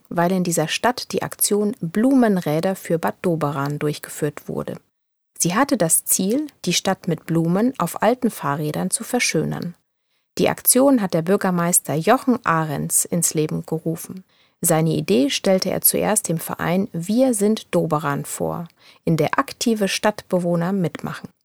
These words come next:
Seine Initiative machte er auch in der lokalen Zeitung bekannt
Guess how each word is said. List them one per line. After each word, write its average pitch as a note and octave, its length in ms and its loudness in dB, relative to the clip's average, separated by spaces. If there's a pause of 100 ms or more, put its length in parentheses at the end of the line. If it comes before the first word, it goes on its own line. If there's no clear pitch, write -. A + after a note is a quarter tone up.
(580)
Seine E3 320 4
Initiative E3+ 720 0
machte F3 400 0
er G3+ 220 2
auch A3 120 -2
in F3 140 0
der D#3+ 100 0
lokalen G3+ 460 0
Zeitung D#3+ 380 -2
bekannt G3+ 540 -2